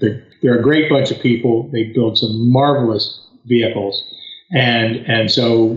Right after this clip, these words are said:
you know, beyond, beyond those three, and those are our main three, we have a defense channel, we have a commercial channel, we have a private label channel that, that, uh, uh, that we distribute products out through. So yeah, we, we have our fingers in, in pretty much everywhere.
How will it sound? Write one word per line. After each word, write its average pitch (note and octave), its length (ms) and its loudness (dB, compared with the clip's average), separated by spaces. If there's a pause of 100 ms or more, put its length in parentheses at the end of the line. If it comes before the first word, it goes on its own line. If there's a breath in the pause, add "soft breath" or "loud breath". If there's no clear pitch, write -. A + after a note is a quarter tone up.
you C3+ 120 2
know, A2+ 80 2
beyond, C3 640 2
beyond B2+ 380 2
those B2+ 300 2
three, A#2+ 260 2
and A#2 80 0
those B2 180 2
are A#2 140 2
our A2+ 80 0
main G#2+ 320 0
three, B2+ 480 2 (320 loud breath)
we C3+ 140 4
have A#2 340 2
a A2 60 2
defense A2+ 440 0
channel, A2+ 520 -2
we A2 180 4
have A2 220 2
a G#2+ 80 -4
commercial A2+ 420 0
channel, G#2+ 400 0
we G2+ 100 -2
have G2+ 80 -4
a - 60 -8
private - 320 -4
label G#2 260 -2
channel G2+ 420 -6
that, G2+ 240 -6
that, - 300 -6
uh, G2+ 240 -2 (300)
uh, G#2+ 120 0
that G#2 140 0
we A#2 120 2
distribute G#2+ 420 -2
products G#2 380 -2
out G#2 200 -2
through. G#2+ 320 -2 (140)
So A2+ 220 0
yeah, C3 180 4
we, D3+ 240 2
we D3+ 80 4
have E3+ 140 2
our C#3 160 0
fingers D3 320 2
in, C3 280 0
in B2 160 -2
pretty C3 200 0
much - 440 -2
everywhere. A#2 460 0